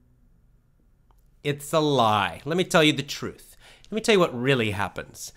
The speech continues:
that I've seen over and over again. I've seen it with my father's generation. They believe that lie. They tried to live that lie, and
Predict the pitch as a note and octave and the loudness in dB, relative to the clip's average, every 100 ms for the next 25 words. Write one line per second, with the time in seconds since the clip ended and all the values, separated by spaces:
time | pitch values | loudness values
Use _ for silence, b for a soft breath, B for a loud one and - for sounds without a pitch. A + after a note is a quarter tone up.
0 | b B2+ A#2+ A#2+ - E3+ D#3 D3 D#3 F3+ | b -2 -2 -2 0 2 2 4 6 6
1 | F3+ G3+ F#3 D#3 D#3+ D#3 D3+ C3 C3+ G2 | 4 4 6 4 4 4 2 4 2 2
2 | G2+ G#2 - G3 F#3+ F3 C#3+ C#3+ D3 C#3 | -4 -8 -4 2 4 4 0 -2 0 0
3 | - F3+ F3+ E3 C#3 A#2+ C#3+ C#3 C#3 D#3 | 4 8 8 6 0 0 0 2 4 4
4 | C#3+ G2+ - B B - D#3+ F#3+ G3 G3+ | 2 -6 -14 B B 2 4 6 6 6
5 | A3+ D#3+ D3 A2 A2+ G#2+ E2 D2+ - B | 6 8 6 6 0 -2 -4 -14 -20 B
6 | B C3+ E3+ - F#3+ F3 E3+ F3+ F#3 G3+ | B 2 2 6 8 8 6 2 6 4
7 | C#3+ D3 G#2 A2 G#2+ G2+ F#2+ G2 - b | 6 4 4 0 2 2 -2 -8 -16 b
8 | b _ - C3+ C3 C3 | b _ -2 0 0 -2